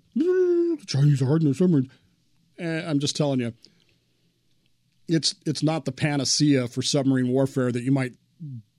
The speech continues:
be led to believe that it is. Which brings me to the point of all this, which was during the Cold War, I think we made two mistakes.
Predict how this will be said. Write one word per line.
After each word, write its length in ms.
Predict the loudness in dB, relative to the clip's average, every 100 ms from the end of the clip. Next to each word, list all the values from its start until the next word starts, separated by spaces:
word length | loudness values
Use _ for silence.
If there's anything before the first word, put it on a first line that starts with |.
| _
be 160 | 2 4
led 280 | 4 2 0
to 60 |
believe 300 | -4 -2 -2
that 100 | -4
it 80 | 0
is. 360 | 2 2 -2 -16 _ _ _ _ _ _ _ _
Which 200 | -10 -6
brings 220 | 0 0 0
me 100 | -2
to 100 | -4
the 80 |
point 240 | 0 2 4
of 80 | 4
all 160 | 2
this, 240 | 0 0 0
which 140 | 0
was 100 | 0
during 220 | 2 2
the 80 | 0
Cold 300 | 0 2 2
War, 320 | 0 -4 -8 -10 _ _ _ _ _ _ _ _ _ -2
I 60 |
think 160 | 0 2
we 60 |
made 240 | 2 2 0
two 180 | 4 4
mistakes. 540 | 4 0 -8 -14 -18